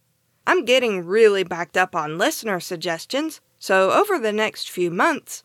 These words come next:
I plan to cover as many of them as possible. We'll start with two suggestions by Molly, who wanted to learn about Andrewsarchus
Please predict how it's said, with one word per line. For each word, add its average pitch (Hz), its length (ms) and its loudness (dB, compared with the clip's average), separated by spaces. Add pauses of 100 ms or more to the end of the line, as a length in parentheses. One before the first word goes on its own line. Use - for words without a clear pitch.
(140)
I 156 120 -8
plan 262 360 -2
to 254 100 -4
cover 220 360 0
as 160 180 -2
many 294 320 -4
of 240 160 -6
them 233 260 -2
as 214 280 -2
possible. 156 640 -10 (400)
We'll 190 160 -2
start 349 360 -2
with 190 320 -6
two 381 220 2
suggestions 226 760 -2
by 151 260 -8
Molly, 165 540 -2 (240)
who 214 120 0
wanted 269 380 0
to 247 100 -8
learn 196 360 0
about 170 420 -4
Andrewsarchus 233 960 0